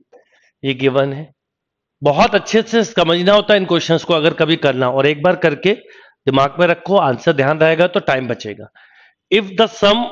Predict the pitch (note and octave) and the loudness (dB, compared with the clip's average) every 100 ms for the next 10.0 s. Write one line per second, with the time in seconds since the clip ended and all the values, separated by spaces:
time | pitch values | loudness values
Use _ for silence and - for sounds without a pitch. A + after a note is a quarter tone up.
0 | - E3+ F#3 F3 F#3+ F#3 D#3 E3+ F#3+ E3 | -2 0 0 0 0 2 2 0 0 -2
1 | F#3 F#3 C3+ C#3 C3+ D#3 D3+ F3 F#3+ F3 | -2 0 0 -2 0 -2 0 0 0 0
2 | E3 D#3+ C#3+ D3 F3+ G#3+ - _ - - | -2 -2 0 2 2 0 -8 _ -12 -2
3 | F3+ G#3 F#3+ F3 F3+ G3+ D#3+ D#3 E3 D#3 | 0 2 2 2 2 4 2 0 -2 -2
4 | F3 E3 D#3 D#3+ F3+ D#3 C3 C3 A2 - | 0 2 2 2 2 0 -2 -2 -4 -10
5 | _ _ _ _ _ C3 C#3+ A#2+ A2 G#2 | _ _ _ _ _ -4 -4 -2 -4 -6
6 | A2+ A2+ _ _ _ - D#3 D3+ D#3 F#3 | -10 -18 _ _ _ -2 0 2 2 0
7 | F#3 F#3+ F#3 G3 F3 - _ _ _ _ | 2 2 2 0 -2 -8 _ _ _ _
8 | - - - - - - - D3 C#3 D3+ | -20 -20 -20 -20 -20 -14 -2 0 2 0
9 | D#3+ D#3 D3 D3+ D3 - C3 D3+ E3 | 2 2 2 2 0 0 4 4 2